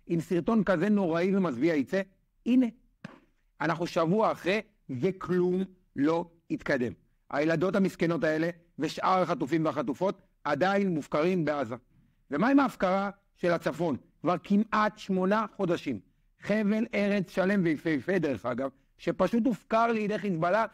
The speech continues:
בגלל שראש הממשלה שלנו לא יכול ולא רוצה להגיע להפסקת אש,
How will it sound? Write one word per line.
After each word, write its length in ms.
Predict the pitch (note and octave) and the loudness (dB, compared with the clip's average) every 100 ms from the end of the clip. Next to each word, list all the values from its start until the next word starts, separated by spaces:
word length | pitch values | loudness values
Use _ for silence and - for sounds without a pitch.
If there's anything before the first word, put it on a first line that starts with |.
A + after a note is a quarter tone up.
| _ - | _ -6
בגלל 440 | E3 E3+ A3 D#4 C4+ | -2 0 2 2 0
שראש 240 | A#3 C4 | -2 0
הממשלה 380 | C#4+ B3 D4 D#4+ | 0 2 2 2
שלנו 360 | D4+ B3 B3 B3 - _ - | 0 0 0 -2 -8 _ -2
לא 180 | F#3+ C4 | 2 2
יכול 380 | A#3+ B3+ C4 | 2 0 0
ולא 120 | A#3+ B3+ | 2 2
רוצה 300 | B3 - B3 | 0 0 0
להגיע 280 | A3+ A3 | 2 0
להפסקת 460 | A3 F3+ G3 F#3 - | 0 0 0 0 -2
אש, 220 | C#3 - | -4 -6